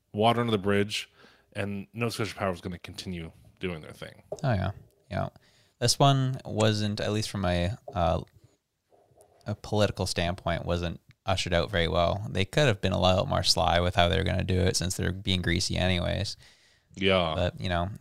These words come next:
Speaker 2: sometimes those homies slip up. I was like, "Ah, crap, the regular person caught us on this one. Sorry, y'all."
Speaker 1: I know.
Speaker 2: So
Speaker 1: I know they did get caught on this one, man.
Speaker 2: Yeah. Honestly, well, there we go. At least that's good.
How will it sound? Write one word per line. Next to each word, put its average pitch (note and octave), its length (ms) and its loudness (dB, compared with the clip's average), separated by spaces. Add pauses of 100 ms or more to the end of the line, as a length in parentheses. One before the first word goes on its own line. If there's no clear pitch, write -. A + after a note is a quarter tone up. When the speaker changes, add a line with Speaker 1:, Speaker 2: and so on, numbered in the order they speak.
(140)
Speaker 2:
sometimes A#2 720 0 (140)
those G2 200 0
homies A2+ 260 2
slip - 280 2
up. A#2 240 8 (220)
I A2+ 60 -8
was G2 100 -6
like, F#2+ 160 -2
"Ah, B2+ 220 8
crap, - 380 -2
the B2 100 -2
regular B2+ 340 4
person A2+ 320 4
caught F#2+ 240 8
us - 120 4
on G#2 140 -2
this G2 160 0
one. F#2+ 320 -2
Sorry, F#2 320 8
y'all." F2+ 200 10
Speaker 1:
I A#2+ 120 8
know. B2 800 6 (400)
Speaker 2:
So G#2 160 -4
Speaker 1:
I A2 60 4
know A2 140 6
they A#2 120 8
did A#2 260 0
get A#2 160 -2
caught A2 240 0
on G#2+ 120 -4
this G2 180 -10
one, F#2+ 120 -8
man. F#2+ 320 -8 (120)
Speaker 2:
Yeah. G#1 260 -4 (420)
Honestly, G#2 760 4 (140)
well, G2+ 260 6
there G2+ 200 2
we A#2+ 80 6
go. A2+ 160 10
At G#2 100 6
least C3 340 4 (200)
that's A2 260 6
good. F#2 300 4